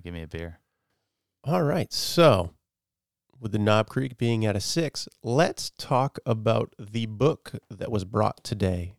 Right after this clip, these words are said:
Speaker 2: And again, the book is Steal Like an Artist, Ten Things Nobody Told You About Being Creative by Austin Kleon. So this book is very short.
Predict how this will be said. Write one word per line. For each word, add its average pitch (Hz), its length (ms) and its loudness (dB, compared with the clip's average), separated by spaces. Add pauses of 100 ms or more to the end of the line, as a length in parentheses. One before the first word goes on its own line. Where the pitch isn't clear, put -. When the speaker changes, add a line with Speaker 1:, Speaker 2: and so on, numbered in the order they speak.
Speaker 2:
And 123 100 2
again, 98 380 4 (300)
the 110 80 -6
book 127 320 4 (160)
is 113 520 4
Steal - 380 2
Like 151 220 2
an 165 80 2
Artist, 113 480 2 (800)
Ten 143 300 4
Things 120 520 0
Nobody 110 440 2
Told 123 400 0
You 92 340 -2 (140)
About 110 340 -2
Being 92 260 -2
Creative 113 680 -4 (320)
by - 160 -6
Austin 104 380 -2
Kleon. 87 480 -2 (540)
So 117 120 2
this 175 220 4
book - 460 0 (800)
is 117 520 4 (1080)
very 127 440 8
short. 90 340 -6